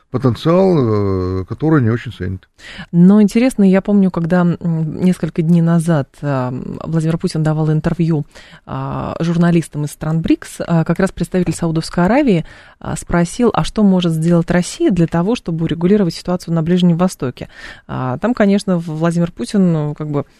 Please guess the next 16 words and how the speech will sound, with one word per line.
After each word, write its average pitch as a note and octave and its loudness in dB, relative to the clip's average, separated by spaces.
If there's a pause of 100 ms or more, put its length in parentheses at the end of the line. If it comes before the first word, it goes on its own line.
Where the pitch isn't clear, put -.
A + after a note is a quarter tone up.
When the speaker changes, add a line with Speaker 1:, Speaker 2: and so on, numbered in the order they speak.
(280)
Speaker 2:
м, C3 -6
в D3+ -2
обратную E3+ 0
сторону D#3+ -2
мяч E3 0
отправил, A#3 0
говорит, E3+ -2
что E3+ -8
страны F3+ 0
региона, D#3 0
в B2 -6
общем, G2+ -10
этим, - -10
а, B2 -6
заниматься D#3+ 0
должны. B3 -2